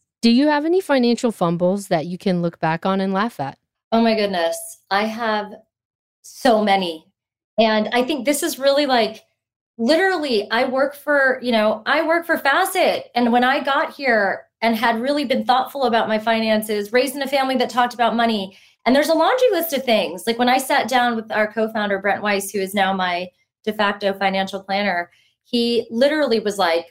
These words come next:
Speaker 2: "Oh, okay," you know, in a very warm way, like, "You should have exercised those stock options. You didn't. You're gonna pay a lot of taxes.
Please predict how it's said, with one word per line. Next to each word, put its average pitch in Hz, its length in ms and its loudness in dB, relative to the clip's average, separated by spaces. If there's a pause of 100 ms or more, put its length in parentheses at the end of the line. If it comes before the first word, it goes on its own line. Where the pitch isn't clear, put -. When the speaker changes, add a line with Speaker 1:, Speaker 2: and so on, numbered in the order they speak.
Speaker 2:
"Oh, 240 640 2
okay," 208 560 0
you 233 80 -2
know, 208 100 2
in 190 80 -2
a 180 60 -6
very 214 320 0
warm 185 360 -2
way, 185 280 0
like, 170 220 0 (400)
"You 262 480 0
should 302 220 -6
have 285 80 2
exercised 254 680 0
those 220 520 0
stock 214 360 -2
options. 208 500 -6
You 208 80 -10
didn't. - 280 -12
You're 220 120 -10
gonna 208 120 -10
pay 214 100 -14
a 196 60 -8
lot 233 140 -4
of 190 60 -10
taxes. 254 500 -2